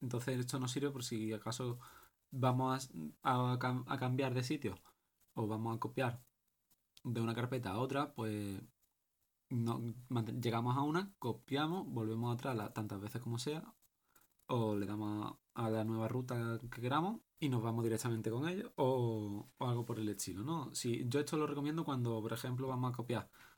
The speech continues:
Tenemos dos carpetas muy juntas, en un, en un, en una misma carpeta tenemos dos carpetas, nos metemos en una, entramos control, con Control N, creamos una nueva ventana, volvemos hacia atrás, entramos en la segunda carpeta y movemos y copiamos cosas de una carpeta a otra.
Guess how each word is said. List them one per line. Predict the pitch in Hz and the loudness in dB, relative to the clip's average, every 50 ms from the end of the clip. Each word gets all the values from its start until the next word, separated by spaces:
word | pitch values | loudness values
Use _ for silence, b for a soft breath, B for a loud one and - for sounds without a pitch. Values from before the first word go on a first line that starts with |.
| B B B _ _ | B B B _ _
Tenemos | - 131 127 127 131 135 131 127 | -2 0 2 2 2 2 2 2
dos | 139 135 131 123 | 4 4 2 2
carpetas | - 143 127 - 135 123 131 131 | 0 -2 -2 -2 -2 0 0 0
muy | 127 131 135 127 | 0 0 -2 -2
juntas, | - - 156 165 160 143 156 151 | -2 0 0 0 0 0 -2 -2
en | 151 151 151 135 120 | -2 0 0 2 2
un, | 117 113 113 | 2 2 2
en | - - 120 113 107 | 0 0 0 0 0
un, | 107 113 117 117 123 - | 0 0 -2 -2 -2 0
en | 127 127 | 0 2
una | 135 139 | 4 4
misma | 139 143 143 139 | 4 4 4 4
carpeta | 143 139 147 139 110 | 2 2 0 0 -2
tenemos | - 104 113 120 127 127 | -2 -2 0 0 0 0
dos | 135 135 | -2 -2
carpetas, | - 135 131 156 147 - 151 160 - B B B B B | -2 -2 -2 -2 -2 -2 -2 -6 -8 B B B B B
nos | - 123 123 117 | 0 2 2 4
metemos | 113 113 120 127 135 135 143 | 4 2 2 2 4 4 6
en | 147 | 6
una, | 156 151 156 156 160 - - - _ _ _ _ | 6 4 4 2 -2 -4 -10 -20 _ _ _ _
entramos | - 123 117 117 123 123 123 117 107 | -2 0 0 2 2 2 2 2 0
control, | - 123 117 117 - 127 127 135 113 | 0 -2 -2 -2 0 -2 -2 -4 -4
con | - - 120 113 110 104 104 104 101 | -4 -4 -4 -2 -2 -4 -4 -6 -6
Control | - 131 120 123 131 131 139 | -4 -2 -2 0 0 0 0
N, | 131 117 101 | 0 0 0
creamos | 98 107 107 110 117 | -2 -2 -2 -2 0
una | 117 120 | 0 2
nueva | 120 123 123 123 | 2 2 2 2
ventana, | 123 123 123 123 135 143 139 143 160 - b b b b b b b b b b _ - | 4 2 2 2 2 0 0 -2 -4 -6 b b b b b b b b b b _ -6
volvemos | 113 120 117 113 113 117 120 | -2 0 2 2 2 2 0
hacia | 123 127 135 | 0 -2 -2
atrás, | 120 131 139 143 143 - | 0 2 2 0 0 -2
entramos | - 123 117 123 123 123 117 110 | -4 -4 -2 0 2 2 2 2
en | 104 | 0
la | 104 | -2
segunda | 101 - 107 107 117 123 | -2 -2 -4 -2 -2 0
carpeta | 123 127 123 123 139 131 139 156 165 - b b b b - _ _ _ | 0 0 0 0 0 0 -2 -2 -4 -6 b b b b -20 _ _ _
y | - 139 | 2 4
movemos | 123 123 120 120 120 123 127 131 131 131 127 127 127 151 | 4 4 4 4 4 4 4 4 4 2 2 0 -2 -4
y | 139 | -4
copiamos | 120 127 120 123 117 117 117 | -2 -2 0 0 0 0 0
cosas | 120 - 123 120 127 117 | 0 -2 -2 -2 -2 -2
de | 113 | -2
una | 110 110 | -2 -2
carpeta | 107 107 104 110 104 - 101 | -2 -2 -2 -4 -4 -2 -2
a | 90 | -2
otra. | 87 90 92 - | -4 -4 -6 -10